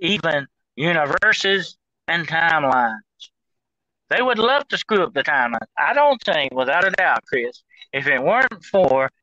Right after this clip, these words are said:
the grace and the power of Almighty God, we would have been gone a long time ago. We never would have been here.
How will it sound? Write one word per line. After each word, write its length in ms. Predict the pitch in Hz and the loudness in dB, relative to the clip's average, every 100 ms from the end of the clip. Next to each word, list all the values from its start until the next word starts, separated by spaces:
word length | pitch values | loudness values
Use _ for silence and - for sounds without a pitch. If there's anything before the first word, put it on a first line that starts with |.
| _ - | _ -6
the 100 | 147 | -4
grace 580 | 165 220 240 165 - - - _ _ _ _ | -2 0 0 -2 -4 -10 -16 _ _ _ _
and 120 | 131 131 | -6 -4
the 60 | |
power 460 | 165 196 196 180 156 | -2 -2 0 2 2
of 100 | 147 | 2
Almighty 640 | 156 175 180 180 175 175 196 | 4 2 2 2 2 2 0
God, 400 | 208 160 110 107 _ _ _ _ _ _ | 0 2 0 -2 _ _ _ _ _ _
we 140 | 165 208 | -2 0
would 140 | 190 | 0
have 100 | 170 | 0
been 160 | 165 175 | 0 0
gone 140 | 170 165 | 0 2
a 420 | 165 123 156 190 | 4 4 4 2
long 140 | 185 | 2
time 220 | 180 180 | 0 -2
ago. 200 | 165 120 80 _ _ _ _ _ _ _ _ _ _ | 0 -2 -4 _ _ _ _ _ _ _ _ _ _
We 180 | 151 175 180 | -2 0 0
never 140 | 190 185 | 0 2
would 140 | 202 | 2
have 100 | 196 | 2
been 180 | 202 208 | 0 0
here. 300 | 151 131 110 | 0 0 -2